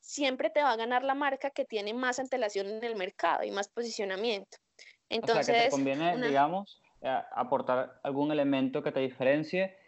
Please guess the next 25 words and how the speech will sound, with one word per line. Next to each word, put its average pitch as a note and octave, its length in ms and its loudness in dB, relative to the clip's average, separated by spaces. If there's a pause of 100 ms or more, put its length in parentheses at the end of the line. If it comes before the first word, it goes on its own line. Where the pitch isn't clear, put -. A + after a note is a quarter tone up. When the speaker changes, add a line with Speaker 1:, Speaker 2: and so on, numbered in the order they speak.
(180)
Speaker 2:
y C3 100 -4
que C3 80 2
aporte, C#3 540 0 (560)
eh, A2+ 640 -2
Speaker 1:
Exacto. - 260 -14
Speaker 2:
para, A#2+ 340 2
nada, C#3 360 -4
para B2+ 140 0
destacarte B2 440 -2
dentro D#3+ 200 0
del C3+ 80 2
montón, B2 360 0
porque A#2+ 180 -2
la A2+ 100 2
realidad A#2 300 0
es A#2+ 60 -10
que E3 160 0
Speaker 1:
Exacto. - 520 -6
Speaker 2:
hay B2+ 80 -2
un C3+ 120 -2
montón C#3+ 380 0
de D3 100 -2
gente C3+ 260 -4
haciendo B2+ 600 -4
cosas C3+ 500 -4